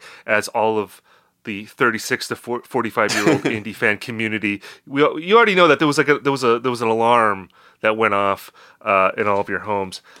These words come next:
Speaker 1: Uh, the new record is called When the Wind Forgets Your Name. It's out in September.
Speaker 2: Mm.
Speaker 1: Uh,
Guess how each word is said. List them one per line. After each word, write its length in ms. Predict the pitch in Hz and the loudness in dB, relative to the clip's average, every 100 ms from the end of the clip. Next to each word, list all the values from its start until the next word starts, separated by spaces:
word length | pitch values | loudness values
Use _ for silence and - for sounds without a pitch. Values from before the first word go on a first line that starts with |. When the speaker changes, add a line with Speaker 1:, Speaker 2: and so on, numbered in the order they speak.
| _ | _
Speaker 1:
Uh, 340 | 101 95 95 92 | 0 2 2 0
the 160 | 110 117 | -4 -4
new 160 | 127 | -2
record 300 | 120 117 123 | 0 0 0
is 100 | 104 | -6
called 540 | - 107 98 95 95 113 | -4 0 0 -2 -8 -8
When 220 | 107 101 | -6 -6
the 80 | 95 | -8
Wind 420 | 107 107 107 107 | -4 -4 -6 -12
Forgets 500 | - 104 104 98 - | -12 -8 -6 -8 -10
Your 140 | 95 | -10
Name. 340 | 92 92 95 95 | -8 -6 -6 -10
It's 160 | 95 | -6
out 140 | 95 90 | -4 -4
in 80 | |
September. 640 | 90 90 - 98 92 90 87 | -8 -14 -12 -12 -10 -10 -10
Speaker 2:
Mm. 640 | 85 85 - - - - | -10 -12 -14 -8 -8 -4
Speaker 1:
Uh, 360 | 107 101 98 101 | 0 2 2 0